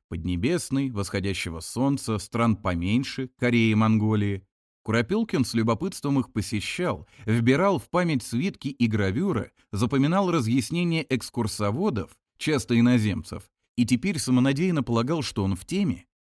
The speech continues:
а присланную книгу лишь стоит пролистать. Да и не до книг ему сейчас было. Он не подвёл, не опозорил работодательницу Нину Аркадьевну Звонкову. Он не посрамил Нинон.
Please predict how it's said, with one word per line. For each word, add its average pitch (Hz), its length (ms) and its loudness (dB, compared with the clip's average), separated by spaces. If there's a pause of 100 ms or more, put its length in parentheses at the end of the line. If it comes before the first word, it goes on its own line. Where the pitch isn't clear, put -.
(120)
а 104 120 0
присланную 190 640 2
книгу 175 340 -2
лишь 175 240 -2
стоит 180 380 0
пролистать. 180 760 -4 (580)
Да 85 220 -2
и 135 160 6
не 143 140 2
до 135 160 0
книг 143 320 0
ему 147 180 0
сейчас 139 460 -2
было. 117 440 0 (680)
Он 107 260 4
не 123 80 8
подвёл, 110 640 0 (160)
не 110 140 6
опозорил 131 720 2
работодательницу 143 960 0
Нину 151 260 2
Аркадьевну 147 680 0
Звонкову. 131 760 2 (400)
Он 170 260 6
не 180 140 6
посрамил 165 760 2
Нинон. 170 600 2